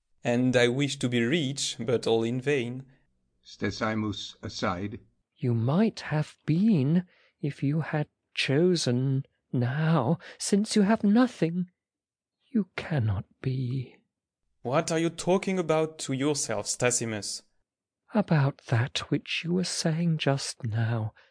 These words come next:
Speaker 3: If you had chosen formerly, you might have been rich.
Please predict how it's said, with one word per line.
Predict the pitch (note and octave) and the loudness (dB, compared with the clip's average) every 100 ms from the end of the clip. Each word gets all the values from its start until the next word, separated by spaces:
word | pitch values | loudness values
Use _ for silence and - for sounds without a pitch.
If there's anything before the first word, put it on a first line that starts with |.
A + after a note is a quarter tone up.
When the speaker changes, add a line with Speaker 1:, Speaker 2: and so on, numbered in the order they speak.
| _ _ _ _ _ | _ _ _ _ _
Speaker 3:
If | A3+ - | -2 2
you | B3 | 4
had | E3 D3+ | 4 2
chosen | - - E3 F#3+ E3 C#3 A#2+ | 0 2 6 6 6 2 -4
formerly, | - D3 D#3 C3+ A#2 G#2+ A#2 - - _ _ _ _ | -4 -2 2 4 4 4 2 -2 -14 _ _ _ _
you | F#3+ | 0
might | F#3+ G3 G3 | 2 2 0
have | - D#3 - | -2 -8 -2
been | D#3+ D#3 C3+ G2 | 0 2 2 0
rich. | F#2+ D3 - - - - | 0 -2 -4 -10 -6 -6